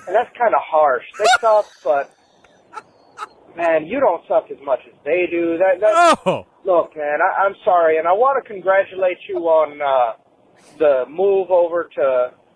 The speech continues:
Speaker 1: Windows M E hardware.
Speaker 3: <laughs>
Speaker 1: Um,
Speaker 3: No, it's not
Speaker 1: I
Speaker 3: Windows
Speaker 1: know
Speaker 3: M E.
Speaker 1: it's called Mistake Edition, and that's appropriate for you, Seabot, but I, again, I, I just feel like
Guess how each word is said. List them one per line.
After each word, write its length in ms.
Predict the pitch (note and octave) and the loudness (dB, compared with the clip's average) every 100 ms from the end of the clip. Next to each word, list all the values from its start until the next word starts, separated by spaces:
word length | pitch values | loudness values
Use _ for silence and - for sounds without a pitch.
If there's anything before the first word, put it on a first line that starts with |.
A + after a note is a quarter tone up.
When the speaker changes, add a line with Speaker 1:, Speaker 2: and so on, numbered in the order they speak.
| _ | _
Speaker 1:
Windows 400 | D#3+ F3+ F3+ E3 | -2 0 0 0
M 180 | E3+ D#3+ | -4 -6
E 280 | D3+ F#3 G3 F3 | -6 -10 -8 -2
hardware. 640 | F3+ F3+ F3+ F#3+ F#3 F#3 F3 | 0 0 0 2 2 0 -4
Speaker 3:
<laughs> 60 | D3+ _ _ - - | -10 _ _ -20 -4
Speaker 1:
Um, 580 | D#3 C#3+ C#3 C3 B2 B2 _ - | 0 2 2 0 -6 -20 _ -20
Speaker 3:
No, 460 | C3+ B2 B2 A#2+ | -16 -14 -14 -14
it's 100 | A#2 | -16
not 180 | B2 C3+ | -14 -2
Speaker 1:
I 120 | D#3 | 0
Speaker 3:
Windows 160 | E3+ G#3+ | 2 0
Speaker 1:
know 80 | A#3 | 0
Speaker 3:
M 40 | B2+ | -4
E. 40 | |
Speaker 1:
it's 80 | A#2 | -2
called 240 | G#3+ F#3+ | -2 -2
Mistake 440 | F3 - - F#3+ - | -6 -20 -14 -14 -14
Edition, 460 | E3 F3+ - F3 | -10 -10 -10 -16
and 140 | D3+ C#3 | -14 -2
that's 260 | E3+ E3+ _ _ _ _ _ | -2 -2 _ _ _ _ _
appropriate 720 | - - F#3 F3 F3 E3+ E3 - | -12 -2 0 0 -2 -8 -8 -10
for 100 | E3 | -16
you, 240 | E3 E3+ E3 - | -12 -10 -10 -10
Seabot, 440 | F3+ E3 E3 D#3+ - - | -8 0 2 2 -2 -2
but 300 | B2+ A#2+ - _ _ _ _ _ _ _ _ - | -2 -2 -6 _ _ _ _ _ _ _ _ -12
I, 260 | - - | -10 -6
again, 360 | F3 A3 G#3 F3+ | -6 -2 -2 -2
I, 300 | D3+ E3+ E3 | -4 -6 -6
I 40 | F3 | -10
just 140 | F3+ - | -12 -14
feel 240 | - G#3 F3+ | -4 -2 2
like 280 | E3 D3+ | 0 0